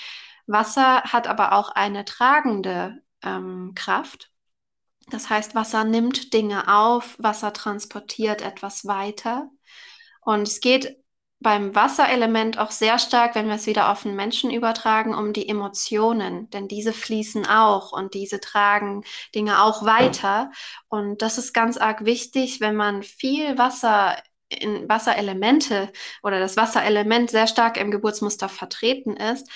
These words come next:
dass ein Mensch dann auch auf seine Gefühle hört und diese auch lernt zu kommunizieren, weil das oft auch ein Thema ist, was gelernt werden darf. Ähm, je nachdem natürlich,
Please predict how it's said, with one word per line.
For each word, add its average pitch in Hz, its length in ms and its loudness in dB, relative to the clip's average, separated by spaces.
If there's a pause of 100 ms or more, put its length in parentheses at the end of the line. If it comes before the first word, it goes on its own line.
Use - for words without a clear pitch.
(200)
dass 214 320 -2
ein 208 280 -2
Mensch 214 360 0
dann 214 200 -4
auch 208 360 2 (280)
auf 208 140 2
seine 214 380 2
Gefühle 208 640 -4
hört 220 400 4
und 202 200 -6
diese 208 400 0 (300)
auch 208 240 4
lernt 220 460 4
zu 208 560 0
kommunizieren, 214 920 2
weil 190 140 2
das 190 320 -4
oft 226 360 4
auch 202 200 4
ein 208 100 -4
Thema 214 400 2
ist, 214 140 -6
was 202 260 -2
gelernt 202 460 -2
werden 190 320 -4
darf. 190 420 -2 (640)
Ähm, 190 460 -10
je 214 160 4
nachdem 208 340 -2
natürlich, 196 580 -6